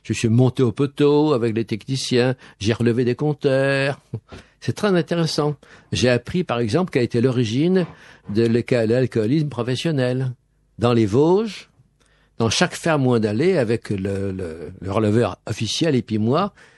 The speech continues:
on avait un petit verre de Mirabelle après. <laughs> Alors, j'ai pris le premier verre comme lui, puis le second. Puis je dis, « On va jamais tenir comme ça. » Bien,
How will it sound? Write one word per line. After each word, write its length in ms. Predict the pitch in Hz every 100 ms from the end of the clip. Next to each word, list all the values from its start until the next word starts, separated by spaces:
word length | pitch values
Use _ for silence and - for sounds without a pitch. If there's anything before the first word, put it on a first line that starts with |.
| _
on 100 | 104
avait 120 | 117
un 60 | 120
petit 140 | 110
verre 180 | 104 143
de 60 | 123
Mirabelle 400 | 120 117 131 156
après. 420 | 156 - 135 131 - _ _ _
<laughs> 1040 | - - - - - - _ - - - -
Alors, 280 | 110 104
j'ai 140 | - 110
pris 180 | - 117
le 60 |
premier 300 | - 110 110
verre 200 | 110 131
comme 200 | 127 131
lui, 260 | 143 131 131 120 _ _ _ _ _
puis 100 | 110
le 60 |
second. 600 | - - 151 139 143 151 - _ _ _
Puis 120 | - 101
je 40 |
dis, « 60 | 107
On 80 | 104
va 160 | 90
jamais 240 | 85 117 107
tenir 260 | - 95
comme 160 | - 117
ça. » 160 | - 127
Bien, 200 | 98